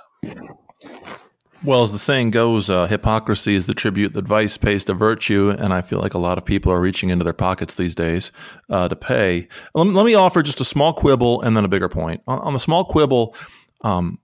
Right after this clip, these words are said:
I, I just read the, the Jones case slightly different than you do. Um, it's not that, um, the court said the presidents have no immunity. It's, I, I took the case to mean that presidents don't have total immunity, right? Which is not to say that every case against a president can proceed,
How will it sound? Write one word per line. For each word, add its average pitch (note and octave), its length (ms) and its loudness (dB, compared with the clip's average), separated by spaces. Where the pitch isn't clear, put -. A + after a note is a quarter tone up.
I, - 180 -6
I C#3+ 80 0
just D#3 200 -2
read D3+ 320 2
the, A#2 240 0
the C3 120 0
Jones A#2 340 2
case G#2 260 -2
slightly G#2+ 260 0
different G2+ 300 0
than F2+ 120 -2
you F2+ 120 0
do. E2+ 400 -4
Um, E2+ 500 -6
it's - 160 -6
not B2+ 340 0
that, A#2 320 0
um, G2+ 220 0
the G#2+ 80 2
court B2+ 280 0
said G#2+ 220 0
the G#2+ 60 -2
presidents A2 540 -2
have G2+ 180 -2
no G#2+ 280 2
immunity. D#3+ 540 -2
It's, A2+ 320 -4
I, A#2 320 -2
I A#2+ 40 0
took - 240 -6
the - 80 -8
case A2+ 280 -2
to - 80 -4
mean A2 380 0
that - 100 -4
presidents A#2 520 0
don't A2 300 -2
have A2 220 -4
total G#2 360 0
immunity, F2+ 500 -8
right? F#2+ 260 -2
Which G#2+ 140 0
is A#2 100 0
not C#3+ 200 0
to C#3 60 -4
say D3 180 2
that B2 120 2
every C#3+ 240 4
case B2+ 300 -2
against A#2+ 260 -4
a A#2 40 -4
president G#2+ 580 -4
can G#2 160 -6
proceed, G#2 600 -6